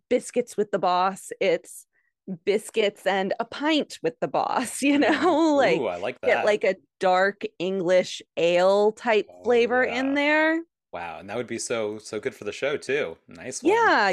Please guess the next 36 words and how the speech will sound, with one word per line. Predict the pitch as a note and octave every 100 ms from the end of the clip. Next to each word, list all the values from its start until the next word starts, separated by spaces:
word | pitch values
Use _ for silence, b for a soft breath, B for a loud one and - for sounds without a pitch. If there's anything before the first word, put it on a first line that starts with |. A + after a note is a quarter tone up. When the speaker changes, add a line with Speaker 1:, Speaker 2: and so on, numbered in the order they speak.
| F#3
Speaker 1:
yeah. | G4 F4+ -
I, |
w-, | A3+ -
I | C#4
found | B3+ D4 D4
myself | C#4 - C4 -
thinking | C4+ C4+ C4
of, | A#3
like, | G3+ G3+ G#3
the, | F#3 A3+ A3+ A3 F#3+
the | B3 B3+
pub | - F#4+ G4+ G#3+
where | F3 F#3+
they | G3 G#3
watch | G#3 F3+ G#3 -
all | G#3+ A#3+
of | B3
the | C#4 C4+ C4+ C#4 b b -
matches. | D4 F#4+ - G3+ E3 D3 D3+
And, | F#3+ F#3+ F#3
Speaker 2:
Mm-hmm. | D#3+ F#3
Speaker 1:
and, | F#3+ G3 G3 F3+
uh, | G#3+ G3 F#3+ F#3 - _ _ _ _ _
you | E4
know, | F#4+ G#3+ G#3
I, | A#3+ - _ _ _ -
I | - A#3+ G3
was | A3 - _
just | D4 D#4+ - - - - _ _ _ _ _ _
Speaker 2:
It's | A3 B3
got, |
yeah. | C#4
Speaker 1:
missing | D4 C4+ A#3+ A#3 A#3 A3 G#3+ _ _
Speaker 2:
Mm-hmm. | -
Speaker 1:
that | F#3 F#3 -
contrast. | F#3+ C#3+ - - - - - -